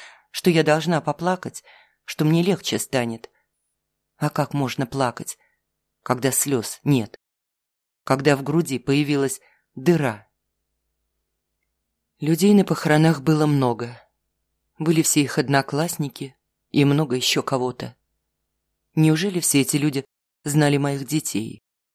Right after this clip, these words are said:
Как же я устала от их участия и внимания. Хотелось просто сидеть одной в доме, а приходилось сидеть тут со всеми. Кто вообще решил,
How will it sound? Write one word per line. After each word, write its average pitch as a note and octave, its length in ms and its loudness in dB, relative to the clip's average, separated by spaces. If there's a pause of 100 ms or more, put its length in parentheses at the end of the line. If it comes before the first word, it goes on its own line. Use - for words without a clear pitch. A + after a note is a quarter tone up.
(800)
Как A2 280 -2
же A2 120 -6
я G#2 200 -4
устала A#2 580 -2 (320)
от C#3 220 2
их C3 160 -2
участия C3 560 0
и - 20 0
внимания. A#2 680 -4 (760)
Хотелось C#3 500 -4
просто D3+ 480 0
сидеть D3 400 -2
одной B2+ 380 2
в A#2+ 60 -10
доме, A#2+ 440 -4 (680)
а C3+ 120 0
приходилось C#3 680 0
сидеть C#3+ 440 -4 (120)
тут A#2 300 -4 (300)
со - 200 0
всеми. G#2 580 -4 (1300)
Кто - 260 -6
вообще B2+ 580 2
решил, A#2+ 540 -4